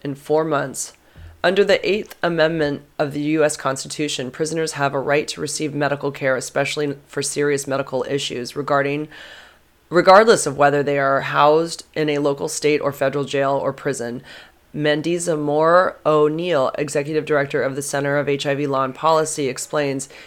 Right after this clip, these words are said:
It is a fundamental duty to provide the necessary health care to those under your care and control, and yet jails and prisons across the country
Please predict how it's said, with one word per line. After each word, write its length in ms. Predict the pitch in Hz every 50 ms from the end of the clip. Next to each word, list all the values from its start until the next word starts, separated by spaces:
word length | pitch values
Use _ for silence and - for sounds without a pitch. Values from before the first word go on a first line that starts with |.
| - -
It 140 | - 147
is 100 | 160 139
a 80 | 165 160
fundamental 600 | - - 165 165 170 175 175 165 151 151 147 147
duty 340 | 147 143 156 156 143 147 143
to 100 | - 139
provide 360 | 143 156 139 143 139 135 135
the 40 | 139
necessary 520 | 143 143 143 143 - 151 - 156 156 151
health 240 | 143 143 143 143 -
care 200 | - 143 139 139
to 140 | 139 - 147
those 380 | 143 151 147 151 156 143 147 -
under 220 | 143 147 147 147 147
your 160 | 143 147 147
care 320 | - - 143 139 139 135
and 100 | 131 135
control, 440 | 131 135 139 135 - - 139 139 135
and 180 | - - 143 143
yet 160 | 139 131 -
jails 360 | 139 143 151 143 147 151 147
and 100 | 147 143
prisons 340 | - 151 143 147 147 139 -
across 380 | 147 - - 151 156 165 -
the 80 | - -
country 520 | - 147 151 151 - - 143 143 139 135